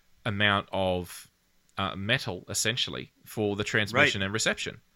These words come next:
Speaker 2: I mean, there's a, gotta be a couple square inches, right?
Speaker 1: Oh, it's, yeah, it's, it
Speaker 2: Or
Speaker 1: comparatively massive. So the
Speaker 2: Right.
Speaker 1: antennas themselves physically grew in size by, I'm not sure what the factor would be, but I'd say maybe five to six times in size.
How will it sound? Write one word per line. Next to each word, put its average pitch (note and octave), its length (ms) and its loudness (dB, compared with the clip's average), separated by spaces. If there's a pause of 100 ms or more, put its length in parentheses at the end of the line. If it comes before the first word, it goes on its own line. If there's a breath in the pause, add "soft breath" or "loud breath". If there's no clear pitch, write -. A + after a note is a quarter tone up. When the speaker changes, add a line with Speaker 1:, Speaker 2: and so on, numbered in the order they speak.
(140)
Speaker 2:
I B2+ 60 -6
mean, A2 200 0
there's C3 180 4
a, C#3+ 60 2
gotta B2 220 4
be G#2 80 2
a - 20 -2
couple A2 280 -2
square G#2 340 -2
inches, F#2 340 -6
right? G2 280 -2
Speaker 1:
Oh, D#3+ 180 0
it's, - 260 -2
yeah, C3+ 160 4
it's, - 280 0
it A#2 180 -2
Speaker 2:
Or G#2+ 80 0
Speaker 1:
comparatively G#2 680 0
massive. - 640 -4 (480)
So - 180 -2
the B2 140 8
Speaker 2:
Right. B2 60 6
Speaker 1:
antennas C#3+ 320 2
themselves G#2+ 320 -2
physically B2+ 480 0
grew G2 260 0
in F2 80 -4
size F2 500 -2
by, F#2 340 0
I'm G2 140 -2
not A#2 140 -6
sure G#2+ 160 -4
what G2 100 -4
the - 60 -14
factor A2 340 0
would F2+ 140 -4
be, G2 160 2
but G2 100 -2
I'd F#2+ 120 -2
say G2 180 0
maybe G2 240 -4
five G2+ 260 -2
to - 60 -10
six - 260 -8
times G2 360 -6
in F2 80 -10
size. - 580 -8